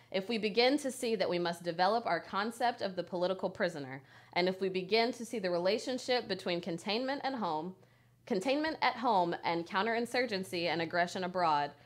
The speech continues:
then we will have opened up whole new avenues for legal and political defense inf-, involving many thousands of people. I really am not sure that we will be dissenting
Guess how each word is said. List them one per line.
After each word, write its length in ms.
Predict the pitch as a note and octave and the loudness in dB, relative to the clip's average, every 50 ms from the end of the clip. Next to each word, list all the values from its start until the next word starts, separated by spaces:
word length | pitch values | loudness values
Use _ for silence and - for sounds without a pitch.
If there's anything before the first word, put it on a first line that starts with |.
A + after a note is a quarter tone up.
| - - - - - | -20 -20 -20 -18 -14
then 380 | E3+ E3+ G3+ A3 A#3+ C4 C4+ | -2 2 4 4 6 6 4
we 80 | C4 B3 | 2 2
will 120 | A3+ G#3 | 2 2
have 180 | G3+ G#3 E3+ D#3+ - | 2 2 0 2 4
opened 340 | - G3 - B3+ A#3+ A3+ D3+ | 4 4 4 4 2 4 6
up 280 | - E3+ D#3+ D#3 - | 6 6 6 6 2
whole 260 | - - G#3 G3+ A3+ | -2 -4 -2 0 0
new 160 | B3 B3+ B3+ B3 | 2 2 2 2
avenues 640 | - G3+ G3+ G3+ F3+ E3+ D#3+ D3+ C#3 C3+ D3+ D3+ | 4 4 2 2 2 0 -2 -2 -2 -4 -6 -6
for 160 | - - E3 D#3+ | -6 -6 -4 -4
legal 400 | E3 F#3 G3 G3 A3 A3 A3 - | -2 -2 -2 0 2 2 2 2
and 180 | - F#3+ F#3+ | 0 -2 -2
political 460 | F#3+ F#3+ F3+ F3 F3 F#3 F#3 - G#3+ | -2 0 2 2 2 2 0 -2 -4
defense 580 | G3 F#3+ F#3+ F3 E3 D#3 D3 D3 - - - - - _ _ - | -4 -4 -4 -2 -2 -2 -2 -2 -4 -8 -14 -18 -20 _ _ -2
inf-, 220 | E3 E3 E3 - - - - - _ _ | 0 0 -2 -4 -6 -8 -10 -14 _ _
involving 680 | - E3 D#3+ E3 F3+ F3+ F3 F3+ F3+ F3+ F3+ E3+ E3 E3 | -2 -2 2 4 8 8 8 8 8 6 2 2 2 2
many 240 | F3 F#3+ G#3 G#3 G#3 | 2 4 2 2 2
thousands 480 | G#3 F#3 E3+ D#3 E3 E3 E3 E3 D#3+ | 2 2 2 2 2 0 -4 -6 -8
of 100 | D#3+ D3+ | -10 -10
people. 340 | - D3+ C3 - A#2+ - - - _ _ _ _ _ _ _ _ _ _ _ _ _ _ - - - - - - - - - - - - - - | -10 -10 -10 -10 -10 -14 -14 -18 _ _ _ _ _ _ _ _ _ _ _ _ _ _ -20 -20 -20 -20 -20 -20 -20 -20 -20 -20 -20 -20 2 8
I 280 | F#3 G3 G3 G3 G3 G3 F#3 E3+ | 10 12 12 12 12 10 8 6
really 280 | F#3 G#3+ A#3+ C4 C4 A#3+ | 6 6 8 8 8 8
am 80 | G#3+ | 10
not 220 | G3 G3 F#3 E3 - | 10 10 8 8 6
sure 400 | - - G#3+ G3 G3+ A3 A#3+ A#3+ | 2 4 6 8 8 8 6 6
that 240 | G#3+ F#3+ - - | 6 4 4 4
we 100 | F3 F3 | 2 2
will 160 | F3 F3 F3 E3+ | 2 2 2 2
be 320 | E3+ E3+ E3+ E3 D#3+ E3 | 2 0 0 2 0 0
dissenting 880 | D#3 D#3 D#3+ D#3 - - F3+ F3+ F3+ F#3 A3 F#3+ F#3 F#3 F#3 F#3+ G3+ - | -2 -4 -6 -4 -2 0 0 0 0 0 -2 -2 -2 0 -2 -2 -4 -4